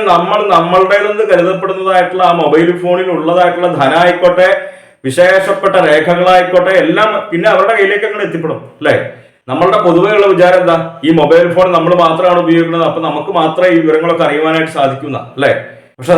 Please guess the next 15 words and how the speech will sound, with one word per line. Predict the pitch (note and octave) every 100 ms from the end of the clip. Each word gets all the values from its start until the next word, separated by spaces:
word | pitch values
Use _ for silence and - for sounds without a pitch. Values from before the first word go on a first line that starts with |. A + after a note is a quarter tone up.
| D#3+
നേരത്തെ | E3 E3 F#3
പറഞ്ഞതുപോലെ | F3+ F#3 G3 F#3+ G3 E3+
അവരൊക്കെ | F3+ F3+ F#3
ഓരോ | F#3 F3+
ലിങ്കൊക്കെ | E3 F3 G3 F3+
അയച്ചു | E3 G3+
തന്ന് | F#3 F#3+ F#3
ഓപ്പൺ | D3+ G3 G3
ചെയ്ത് | F3 F#3
കഴിഞ്ഞാൽ | G3 F#3+ G3 E3+
പിന്നെ | D#3 F3+ G#3+ - - - - B2+
ആ | D#3+
മൊബൈൽ | E3 E3 F3+ F3+
ഫോണിന്റെ | F#3 G3 F#3+ G3+ F3+
നമ്മൾ, | - E3+